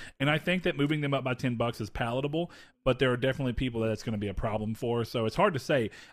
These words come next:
I think that the average game will be seventy dollars, but I think this goes towards my thing of wanting to see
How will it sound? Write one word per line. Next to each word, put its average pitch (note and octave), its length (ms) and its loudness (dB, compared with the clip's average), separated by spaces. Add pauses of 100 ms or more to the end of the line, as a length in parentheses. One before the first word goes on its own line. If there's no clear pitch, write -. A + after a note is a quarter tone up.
I G3 160 6
think A3 280 0
that D3 180 0
the C#3 120 -6 (120)
average F3+ 440 4
game G3+ 220 0
will G3 120 0
be G3 120 -2
seventy G3+ 400 0
dollars, G3+ 380 2
but C#3+ 240 2 (340)
I D3+ 160 4
think E3+ 460 -4 (480)
this E3+ 160 4
goes F#3 180 4
towards E3+ 240 0
my D3 160 0
thing C#3 260 -2
of A#2+ 200 -4
wanting C3+ 300 0
to A#2+ 40 -6
see B2+ 420 0